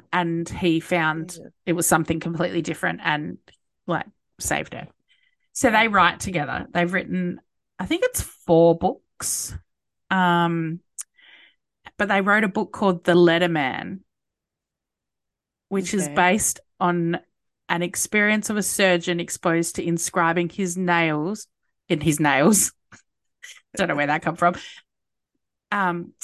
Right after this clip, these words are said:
Speaker 1: as a sur-, yeah, experience as a surgeon exposed for inscribing his initials in the donor liver of a patient, upending his life and the life of his patient whilst creating a firestorm in the media and medical world.
Speaker 2: This is supposed to be fiction, is it?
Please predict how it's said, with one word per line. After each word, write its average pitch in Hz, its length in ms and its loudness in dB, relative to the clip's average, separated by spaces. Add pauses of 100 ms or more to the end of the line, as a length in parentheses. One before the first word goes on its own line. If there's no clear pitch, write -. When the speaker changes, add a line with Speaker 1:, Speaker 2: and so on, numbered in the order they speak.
(220)
Speaker 1:
as 202 180 2
a 190 60 2
sur-, 202 280 4
yeah, 185 220 2
experience 240 520 2
as 247 100 0
a 214 80 -4
surgeon 196 420 0
exposed 196 640 0
for 214 80 -4
inscribing 185 640 0
his 175 180 -4
initials 185 500 -2
in 180 100 -2
the 165 80 -2
donor 170 400 -2
liver 175 340 0
of 170 120 -2
a 196 60 -4
patient, 170 640 -4 (440)
upending 226 580 2
his 233 240 0
life 180 500 2
and 175 140 -4
the 165 60 -2
life 165 320 -2
of 196 100 -6
his 196 160 -4
patient 175 400 -2
whilst 170 260 -4
creating 165 460 -2
a 160 60 -4
firestorm 196 840 -2
in 190 140 -2
the 190 60 0
media 170 640 0
and 170 180 -4
medical 165 420 -2
world. 151 320 -2 (720)
Speaker 2:
This 233 300 -8 (120)
is 226 120 -12
supposed 226 280 -6
to 214 60 -6
be 208 40 -6
fiction, 208 460 -12
is 180 140 -14
it? 302 120 -12